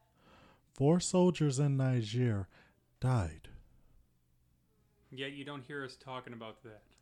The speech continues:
Speaker 1: Not at all. But a drone, a, a,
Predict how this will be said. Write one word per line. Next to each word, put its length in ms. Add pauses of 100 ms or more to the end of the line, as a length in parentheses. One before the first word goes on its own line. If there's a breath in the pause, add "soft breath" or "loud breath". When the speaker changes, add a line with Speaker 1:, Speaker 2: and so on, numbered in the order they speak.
(300)
Speaker 1:
Not 460
at 120
all. 260 (2750 loud breath)
But 440
a 120
drone, 680 (1080)
a, 160 (100)
a, 140